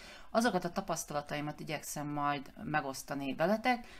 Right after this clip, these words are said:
amiket ebben a témában szereztem. Én viszonylag rá vagyok csavarodva így a produktivitás meg az időgazdálkodás témájára, tehát elég sokat olvastam ez ügyben. Aki hozzám hasonlóan picit foglalkozott már a témával, annak bizonyára lesznek olyan dolgok, amik ismerősen csengenek,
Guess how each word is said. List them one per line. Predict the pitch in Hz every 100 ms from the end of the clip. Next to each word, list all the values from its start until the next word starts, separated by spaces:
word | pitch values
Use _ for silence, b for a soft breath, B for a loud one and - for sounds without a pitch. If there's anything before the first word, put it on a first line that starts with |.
| B
amiket | 170 175 165 180
ebben | 170 160
a | 151 -
témában | 160 151 139 135 135 -
szereztem. | - - 151 147 - 151 147 175
Én | - 175 190
viszonylag | 247 240 190 165
rá | 180 180
vagyok | 156 151
csavarodva | - 156 151 147 135 147
így | 143
a | 139
produktivitás | 156 151 147 156 147 - 143 151
meg | 151
az | 151 156
időgazdálkodás | 156 143 143 151 139 151 139 143
témájára, | - 156 175 180 190 185 208 208 B -
tehát | 165
elég | 185 170
sokat | - - 151 - B B -
olvastam | 165 151 147 - 147 143 - -
ez | 147
ügyben. | 139 135 139 139 135 B B B B -
Aki | 180 - 202
hozzám | 202 233 202 175
hasonlóan | 196 - 160 156 156 151 156 -
picit | 190 180
foglalkozott | - 170 160 151 156 151 151
már | 143
a | 139 -
témával, | 196 220 208 190 185
annak | 170 160 160 160
bizonyára | 175 160 156 156
lesznek | 160 160 165
olyan | 156 147
dolgok, | 147 143 143 -
amik | 143 143 160
ismerősen | - 151 143 139 147 135
csengenek, | - 190 214 208 208